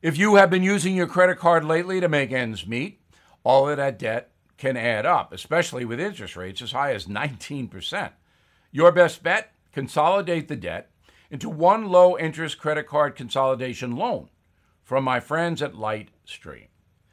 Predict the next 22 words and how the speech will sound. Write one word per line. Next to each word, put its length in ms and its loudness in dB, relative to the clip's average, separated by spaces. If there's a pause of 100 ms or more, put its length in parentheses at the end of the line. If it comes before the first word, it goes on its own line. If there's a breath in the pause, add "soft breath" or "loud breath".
(300)
Lightstream's 680 -4
fixed-rate 600 -8
credit 320 -4
card 300 0
consolidation 800 -6
loans 320 -8
start 260 0
at 120 -8
five 440 -2
point 320 -10
nine 240 -6
five 300 -6
percent 340 -8
A 140 -8
P 180 -14
R 300 -2 (420 soft breath)
with 160 -10
auto 320 0
pay 240 -4
and 140 -4
excellent 400 -10
credit. 320 -12